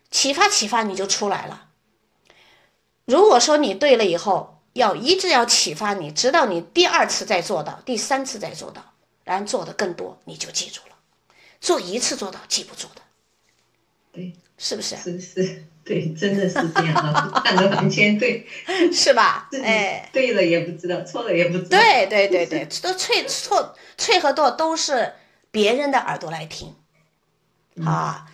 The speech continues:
Speaker 1: 一，一定是一个专业的、客观的耳朵。一定是要一个客观的耳朵，就是说你是什-，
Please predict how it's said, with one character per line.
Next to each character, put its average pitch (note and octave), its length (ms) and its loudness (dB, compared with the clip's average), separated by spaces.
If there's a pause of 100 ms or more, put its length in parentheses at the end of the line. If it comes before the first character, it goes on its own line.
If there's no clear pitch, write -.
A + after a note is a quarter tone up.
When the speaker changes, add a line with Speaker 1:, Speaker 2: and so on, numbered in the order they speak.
(160)
Speaker 1:
一， A#3 160 -2
一 C#4 280 -2
定 E4 160 4
是 C4 160 2
一 A3 100 -2
个 G#3+ 100 2
专 C4 340 6
业 A#3 100 4
的、 F3+ 140 -2
客 B3 340 4
观 G3 220 0
的 F#3+ 60 0
耳 D#3 200 -6
朵。 - 280 -16 (1700)
一 G3 140 -6
定 A#3+ 180 -2
是 - 160 -4
要 F3+ 140 -4
一 F3+ 140 -10
个 F#3 100 -6
客 - 260 -6
观 E3 220 -10
的 - 60 -16
耳 - 120 -18
朵， - 160 -20
就 A#3 160 -2
是 G#3+ 120 -6
说 A3 280 -4 (300)
你 G3 320 0
是 - 260 4
什-， - 300 -2